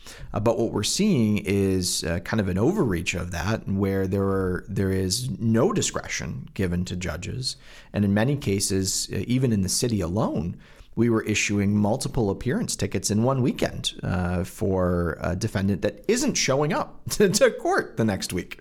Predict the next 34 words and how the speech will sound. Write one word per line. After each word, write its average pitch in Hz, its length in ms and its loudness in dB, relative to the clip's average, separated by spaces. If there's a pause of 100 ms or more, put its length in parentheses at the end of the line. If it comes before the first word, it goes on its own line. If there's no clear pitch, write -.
right? 117 340 2 (460)
Uh, 101 280 2 (100)
and 117 160 2
so 117 80 4
now 113 200 4
we've 123 200 2
got 104 280 4
increased 95 460 -2
warrants. 180 540 2
Now 110 200 2
we 113 140 2
have 98 100 -2
to - 80 -4
go 87 140 -4
find 190 340 0
these 175 160 0
individuals, 156 680 0
right? 120 280 2
It 131 100 2
has 117 140 0
caused 113 400 -2
a - 20 -4
huge 294 260 -4
strain 90 580 -2 (140)
on 90 480 -2
the 92 100 -4
system 90 560 0 (340)
for 131 80 0
individuals 107 440 0
that - 240 -4
aren't 160 280 2
actually 113 360 0
showing 95 360 0
up. - 200 -8